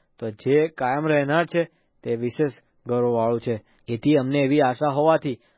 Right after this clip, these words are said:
અમે બહુ હિંમતથી બોલીએ છીએ, અને મૂસાની જેમ નહીં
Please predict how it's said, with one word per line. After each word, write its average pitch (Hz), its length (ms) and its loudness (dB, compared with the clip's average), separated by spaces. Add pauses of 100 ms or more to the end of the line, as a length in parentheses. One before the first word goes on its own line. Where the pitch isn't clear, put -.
(160)
અમે 131 200 -4
બહુ 143 220 0
હિંમતથી 147 520 -4
બોલીએ 135 280 0
છીએ, 117 240 -8 (340)
અને 127 120 -4
મૂસાની 131 560 -4
જેમ 147 220 2
નહીં 156 360 -4